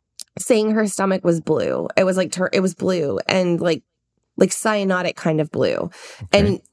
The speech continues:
Speaker 1: it wasn't. <laughs> Like, it looked so normal to me. And it was so hard 'cause she was so convinced. And I was like, "You know, we can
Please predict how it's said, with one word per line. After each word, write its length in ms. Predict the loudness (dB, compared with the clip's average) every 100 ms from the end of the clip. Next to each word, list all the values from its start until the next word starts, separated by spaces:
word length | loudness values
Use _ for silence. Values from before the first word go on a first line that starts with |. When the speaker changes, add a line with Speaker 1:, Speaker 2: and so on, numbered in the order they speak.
| _
Speaker 1:
it 200 | 2 4
wasn't. 420 | 2 0 0 -2 0
<laughs> 60 | 0 0 2 2 4
Like, 520 | 2 4 2 2 0
it 800 | 0 0 0 2 2 2 2 2 0
looked 320 | 0 0 -6
so 460 | -10 -8 -2 -2
normal 340 | 0 -2 -2 -2
to 60 | 0
me. 160 | 0
And 120 | 0 0
it 60 |
was 140 | 0 -2
so 280 | 0 0
hard 500 | 0 0 0 0 -2 -6 -16 -8 2
'cause 160 | 2 2
she 120 | 0
was 160 | 0
so 260 | 0 0 0
convinced. 680 | 2 2 2 2 0 -4 0
And 140 | 2 2
I 140 | 0
was 240 | 0 0 0
like, 280 | -2 0 0
"You 60 |
know, 120 | 2 2
we 180 | 0 0
can 320 | 0 0